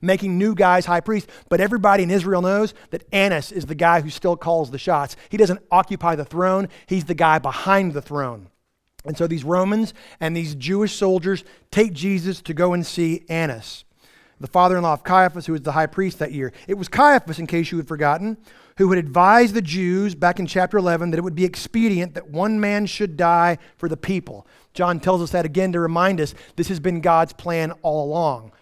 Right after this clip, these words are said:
Substitution is the core of what we cling to as Christians. Verse fifteen, "Simon Peter followed Jesus,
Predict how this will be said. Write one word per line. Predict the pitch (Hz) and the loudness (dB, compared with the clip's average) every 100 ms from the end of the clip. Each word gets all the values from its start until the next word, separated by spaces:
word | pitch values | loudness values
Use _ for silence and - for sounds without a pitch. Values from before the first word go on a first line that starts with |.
| _ | _
Substitution | - 208 185 139 165 - 190 202 - 147 135 - - | -4 2 2 2 -10 -4 -2 -2 -2 -8 -10 -14 -12
is | - 151 | -6 -6
the | 143 | -8
core | - - - 247 175 143 151 - _ _ | -12 -12 -2 2 2 0 -4 -8 _ _
of | 156 | -6
what | 151 190 | -4 -2
we | 175 | -4
cling | 175 190 202 | -4 -4 -4
to | 185 165 | -4 -6
as | 165 135 | -6 -8
Christians. | - 196 - 131 104 - _ _ _ _ _ _ _ _ _ _ _ _ _ _ _ | -4 -4 -4 -14 -16 -20 _ _ _ _ _ _ _ _ _ _ _ _ _ _ _
Verse | 180 190 | -2 0
fifteen, | - 233 - 202 143 107 _ _ - _ - | 4 2 4 0 0 -6 _ _ -20 _ -16
"Simon | - 185 233 254 | 2 4 6 4
Peter | 185 220 214 | 2 2 2
followed | - 202 208 175 | 2 2 4 2
Jesus, | 131 139 135 180 | -2 -6 -4 -6